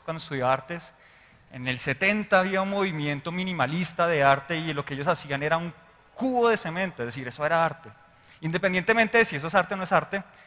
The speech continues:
el profesor nos decía, "Esta gente que parece la más seria, la menos sensible, que parecen autómatas, es la más sensible porque,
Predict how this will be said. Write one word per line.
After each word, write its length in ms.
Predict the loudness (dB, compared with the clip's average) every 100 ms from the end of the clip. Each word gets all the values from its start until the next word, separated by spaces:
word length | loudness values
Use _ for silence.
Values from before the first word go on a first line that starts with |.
| -20 _ _
el 80 | -6
profesor 240 | -4 -2
nos 140 | -4
decía, 300 | -6 -4 -4 -4
"Esta 240 | -2 0
gente 320 | 0 -2 -6
que 80 | -2
parece 280 | 0 0 -2
la 120 | 0
más 140 | 0
seria, 420 | 0 0 0 -4 -6 _ _ _ _ _ _ -10
la 120 | -2
menos 220 | -2 0 -2
sensible, 540 | -4 -4 -4 -2 -2
que 120 | 0
parecen 280 | 0 0 -4
autómatas, 600 | -4 -4 -4 -2 -6 -8 -20 _
es 100 | -8
la 100 | -2
más 140 | -2
sensible 440 | -2 -6 -6 -4 -4
porque, 360 | -4 -4 -6